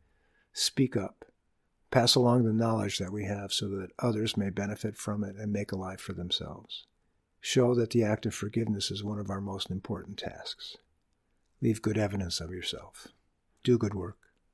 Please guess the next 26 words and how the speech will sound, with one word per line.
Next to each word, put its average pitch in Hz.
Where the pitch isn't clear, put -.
Thanks 147
very 151
much 131
for 123
listening. 110
This 95
has 92
been 98
Gary 101
Rogowski 95
with -
Splinters. -
Please -
check 117
out 110
our 107
website, 110
northwestwoodworking 104
dot 98
com. 101
If -
you 151
have 135
any 92
questions, -
uh, 92